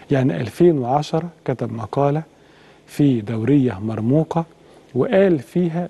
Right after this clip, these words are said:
إنه إنتاج الطاقة الشمسية في المستقبل، أو قال عام ألفين وعشرين بعد عشر سنين،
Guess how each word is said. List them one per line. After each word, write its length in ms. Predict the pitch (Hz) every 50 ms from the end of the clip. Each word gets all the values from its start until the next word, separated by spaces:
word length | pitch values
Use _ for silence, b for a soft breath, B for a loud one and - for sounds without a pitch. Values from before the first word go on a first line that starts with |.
| 240 214
إنه 360 | 175 170 151 127 113 107 101 - b b b b b b b b b b b b b _ -
إنتاج 500 | 135 131 135 127 - 196 208 214 202 175
الطاقة 600 | 180 - - - 160 131 113 104 - - 131 139 - _ _ - - -
الشمسية 880 | 165 160 156 - - 180 160 135 113 - - 135 127 120 120 139 160 - -
في 120 | - -
المستقبل، 760 | 151 135 123 123 113 - - - - - 147 123 139 156 185 190 - B B B B B B B B B B B B -
أو 180 | 160 139 180 -
قال 200 | 185 170 156 147
عام 260 | 127 139 165 170 -
ألفين 460 | 147 139 123 113 - 190 190 165 139
وعشرين 640 | 120 117 - 107 - - 110 117 131 151 170 185 180 - _ -
بعد 180 | 131 123 107 123
عشر 300 | 135 131 - - 131 110
سنين، 500 | - - - 117 120 135 151 165 170